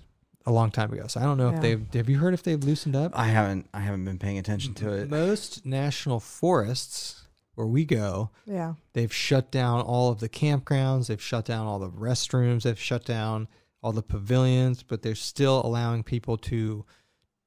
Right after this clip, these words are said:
Speaker 1: quote unquote, practice dispersed camping, which is what backpacking is.
Speaker 2: Yeah.
Speaker 1: So the national forests, at least the ones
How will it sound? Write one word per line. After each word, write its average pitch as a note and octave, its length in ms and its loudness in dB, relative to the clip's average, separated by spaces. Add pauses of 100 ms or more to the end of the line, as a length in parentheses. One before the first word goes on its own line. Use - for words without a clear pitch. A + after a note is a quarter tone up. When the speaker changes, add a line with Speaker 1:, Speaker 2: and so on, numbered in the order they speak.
(160)
Speaker 1:
quote A#2 220 0
unquote, G#2+ 440 -4 (240)
practice G#2+ 460 -6
dispersed - 680 -6
camping, G#2 440 -8
which G#2+ 140 -14
is A2+ 120 -12
what A2 120 -8
backpacking - 640 -14
is. G#3+ 220 -20
Speaker 2:
Yeah. E3 140 -12 (500)
Speaker 1:
So A2+ 280 -2
the A#2+ 100 -4
national E3+ 340 0
forests, - 840 0 (260)
at C3 100 0
least C3+ 180 0
the C3 60 0
ones A#2 160 0